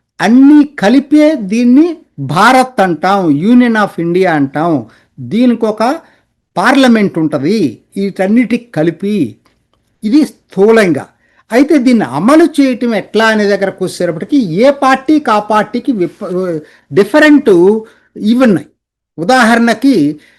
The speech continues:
ఆ, జిన్నా పాకిస్తాన్ కావాలని కోరుకుంటున్నాడు, ఇండియానేమో "మేము ఎక్కడిక-, ఎక్కడ దాకైనా వెళ్తాం,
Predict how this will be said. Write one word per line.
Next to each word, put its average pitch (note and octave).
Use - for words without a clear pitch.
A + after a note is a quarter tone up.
ఆ, D#3+
జిన్నా A#3+
పాకిస్తాన్ B3
కావాలని G#3
కోరుకుంటున్నాడు, C#3+
ఇండియానేమో B3+
"మేము C4+
ఎక్కడిక-, A#3
ఎక్కడ D3+
దాకైనా C#4+
వెళ్తాం, B3+